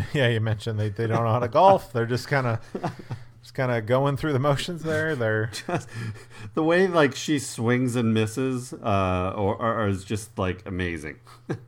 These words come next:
Speaker 1: Yeah, she's like, "Wee!" <laughs> Just knocks it into the water.
Speaker 2: Oh yeah, she's knocking it in the water, and he swings and completely, like, doesn't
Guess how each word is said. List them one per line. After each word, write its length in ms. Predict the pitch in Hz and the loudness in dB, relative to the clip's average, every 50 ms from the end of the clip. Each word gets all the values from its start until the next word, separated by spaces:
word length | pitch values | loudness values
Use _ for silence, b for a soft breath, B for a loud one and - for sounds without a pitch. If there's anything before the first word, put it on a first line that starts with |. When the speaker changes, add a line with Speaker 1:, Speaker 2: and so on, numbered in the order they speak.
| - - 120 | -10 -10 -8
Speaker 1:
Yeah, 120 | 107 95 | -8 -8
she's 140 | 98 - - | -10 -8 -6
like, 160 | 139 131 143 | -6 -6 -4
"Wee!" 800 | 349 415 466 480 466 466 453 440 403 370 330 320 311 294 302 - - - - - | -4 -4 -4 -4 -6 -6 -4 -2 0 0 2 2 0 0 -2 -4 -6 -6 0 2
<laughs> 160 | 220 196 - | 2 2 2
Just 300 | - 180 185 - - - | 0 -4 -4 -6 -4 0
knocks 240 | 110 101 90 - - | 2 2 2 0 -2
it 20 | 117 110 | -4 -4
into 80 | 110 110 | -4 -4
the 100 | 107 107 104 | -2 0 0
water. 280 | 101 101 104 107 110 - B B 110 113 113 B | 2 0 0 -2 -4 -8 B B -14 -10 -2 B
Speaker 2:
Oh 60 | 165 165 | 6 6
yeah, 300 | 165 151 131 120 101 - B B B | 8 8 8 6 4 2 B B B
she's 260 | - - 156 156 143 | -2 0 2 2 4
knocking 300 | 151 147 143 127 135 131 | 6 6 6 6 4 2
it 40 | 131 | 2
in 100 | 127 120 | 4 4
the 80 | 117 110 | 6 6
water, 300 | 110 107 107 104 98 92 | 6 6 6 4 2 0
and 100 | 92 92 | 0 0
he 220 | 92 113 117 117 | 0 0 0 0
swings 400 | 110 - 110 107 101 95 92 87 | 0 -2 -2 -2 0 0 -2 -2
and 160 | 90 87 85 85 | -4 -6 -6 -8
completely, 640 | - 85 80 - - 98 95 95 87 85 85 85 | -8 -10 -10 -6 -4 -4 -2 -2 -2 -2 -4 -4
like, 320 | 80 80 78 78 76 - - - - - 98 | -4 -6 -8 -8 -10 -12 -14 -14 -14 -10 -6
doesn't 300 | 95 90 85 78 73 | -6 -6 -4 -4 -6